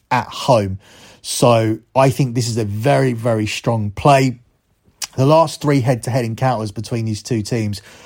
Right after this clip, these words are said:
saw both teams to score land, and they've averaged four point seven goals per game across their last three fixtures against each other. So I think we see more of the same. I think we see both teams scoring here,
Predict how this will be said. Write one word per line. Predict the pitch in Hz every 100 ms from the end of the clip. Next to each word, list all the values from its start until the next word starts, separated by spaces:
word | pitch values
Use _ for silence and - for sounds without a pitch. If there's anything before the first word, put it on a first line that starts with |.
| - -
saw | - 160 139 131
both | - 139 123 -
teams | 131 117 104
to | 117
score | - - 127 113 110
land, | 127 135 110 101 104 - 151
and | 147 113 117 117 _ _ _ -
they've | 117 104 -
averaged | 135 110 117 117 104 - -
four | - 170 156 151 147 -
point | - 151 131 120
seven | - - 156 127 120
goals | 117 127 104 95 101
per | - 131 110
game | 101 123 107 101
across | 101 107
their | - 110
last | 110 107 - -
three | 110
fixtures | 104 123 - - 107
against | 104 120 113 -
each | 107 131
other. | 110 98
So | - 143 120 - - -
I | 139
think | 143 165
we | 127
see | - 151
more | 139 147 151 151
of | 135
the |
same. | 131 - 151 151 147
I | 135
think | 139 123
we |
see | 120 123
both | 139 127 113
teams | - 117 110
scoring | - 135 120 120
here, | 135 135